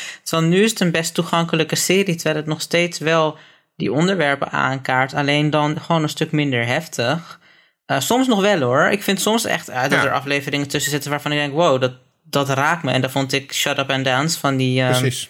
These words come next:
Speaker 2: precies.
Speaker 1: inderdaad, van die jongen die, eh, zo belaagd wordt door de, de, de hackers, zeg maar.
Speaker 2: Mhm.
Speaker 1: Vond ik een heel goed voorbeeld van. Maar ik vind het wel een, eh, ik vind ook niet dat het een ingewikkelde serie moet zijn en dat het heel diep moet zijn en dat je daar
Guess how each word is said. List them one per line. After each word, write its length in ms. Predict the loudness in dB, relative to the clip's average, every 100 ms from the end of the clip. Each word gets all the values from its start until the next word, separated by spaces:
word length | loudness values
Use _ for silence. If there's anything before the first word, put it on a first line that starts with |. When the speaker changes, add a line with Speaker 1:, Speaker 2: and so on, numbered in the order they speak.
| _
Speaker 2:
precies. 320 | -16 -16 -8
Speaker 1:
inderdaad, 440 | -4 0 0 0 0
van 140 | 0
die 120 | 2
jongen 440 | 2 2 2 0 -2
die, 240 | -2 0
eh, 100 | 0
zo 180 | 0 -2
belaagd 420 | 0 0 0 -2
wordt 220 | -2 0
door 140 | 0 0
de, 260 | 0 -4 -8 _ _ _
de, 220 | -2 -2 -4 -6
de 100 | -4
hackers, 480 | -2 -2 0 -2 -2
zeg 160 | -6 -2
maar. 280 | 2 2 2
Speaker 2:
Mhm. 280 | 2 2 2
Speaker 1:
Vond 140 | 2
ik 60 | 2
een 80 |
heel 120 | 0 0
goed 180 | -2
voorbeeld 440 | 0 2 2 2 0
van. 320 | -2 -2 -2 -10 -20 -20 _ -4
Maar 200 | -2 -2
ik 80 |
vind 180 | -2 -2
het 120 | 0 0
wel 320 | 2 2 0
een, 280 | 0 -2 -2
eh, 200 | 0 0
ik 120 | -2 -2
vind 200 | 0 0
ook 120 | 0
niet 160 | 0
dat 100 | 2
het 140 | 0 0
een 180 | -2 0
ingewikkelde 600 | -2 0 0 0 0 0
serie 400 | 0 0 0 0
moet 220 | 0 0
zijn 220 | -2 0
en 80 | 0
dat 100 | -2
het 100 | 0
heel 160 | 0 0
diep 260 | -2 -2 -2
moet 200 | -2 -2
zijn 320 | -4 -4 -2
en 80 | -2
dat 200 | -2 -2
je 180 | -2 -2 -8 -18 -20
daar 500 | -2 2 4 4 0